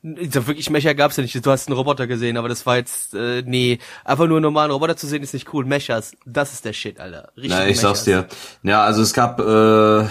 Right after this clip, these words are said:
Speaker 2: nee, also, na ja, ach, es war alles so mediocre und meh, aber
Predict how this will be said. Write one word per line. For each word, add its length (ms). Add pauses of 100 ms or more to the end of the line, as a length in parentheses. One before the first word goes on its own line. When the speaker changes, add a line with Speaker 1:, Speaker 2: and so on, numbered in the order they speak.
(220)
Speaker 2:
nee, 280
also, 500 (560)
na 320 (380)
ja, 420
ach, 100
es 220
war 80
alles 220
so 80
mediocre 720
und 160
meh, 460
aber 460